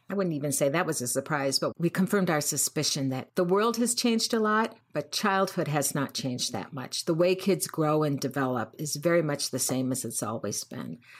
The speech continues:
So there aren't a lot of surprises. Kids still write to us about the same basic concerns. Sometimes the trappings are a little different,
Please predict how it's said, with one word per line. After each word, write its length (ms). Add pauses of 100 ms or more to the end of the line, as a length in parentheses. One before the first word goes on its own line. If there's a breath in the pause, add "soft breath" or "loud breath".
(300 loud breath)
So 200
there 180
aren't 160
a 60
lot 420
of 100
surprises. 840
Kids 260
still 280
write 260
to 140
us 120
about 260
the 60
same 460
basic 460
concerns. 640
Sometimes 360
the 120
trappings 760
are 100
a 60
little 240
different, 540